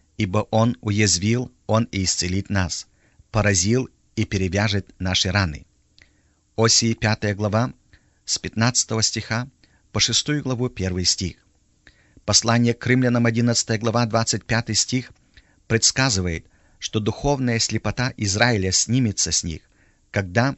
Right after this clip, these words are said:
завершится церковь. Этот изумительный факт о Израиле произойдет, показывает пророчество во время великой скорби.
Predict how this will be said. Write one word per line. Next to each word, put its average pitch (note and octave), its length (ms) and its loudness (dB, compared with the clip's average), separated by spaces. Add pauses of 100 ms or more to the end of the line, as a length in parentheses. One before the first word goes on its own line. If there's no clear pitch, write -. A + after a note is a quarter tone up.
завершится F#2+ 640 -2
церковь. - 440 -4 (680)
Этот A#2 380 0
изумительный A2+ 580 2
факт C3 480 -6
о G2 160 -4
Израиле G#2 540 2
произойдет, G2 680 -2 (360)
показывает A2 580 0
пророчество G#2+ 680 -2 (360)
во A2 140 2
время A#2 420 2
великой G2 380 -2
скорби. F2+ 480 -2